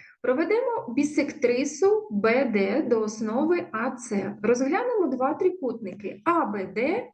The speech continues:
і С Б Д. В цих трикутниках А Б дорівнює Б Ц за умовою нашої задачі.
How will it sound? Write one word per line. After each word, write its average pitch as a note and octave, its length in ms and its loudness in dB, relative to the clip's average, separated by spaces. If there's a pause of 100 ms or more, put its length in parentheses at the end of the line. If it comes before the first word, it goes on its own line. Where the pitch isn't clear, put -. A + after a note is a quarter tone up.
і A3+ 160 -8
С C#4+ 340 2
Б A3+ 260 -4
Д. F#3+ 320 -8 (1080)
В - 60 -20
цих F#4+ 340 -2
трикутниках D4 1040 -4 (340)
А D#4+ 320 -2
Б G#3 800 -4
дорівнює D4+ 720 4
Б C4 300 2
Ц A3+ 520 -4
за A#3+ 240 2
умовою C#4 540 0
нашої G#3+ 360 -2
задачі. A3+ 640 -6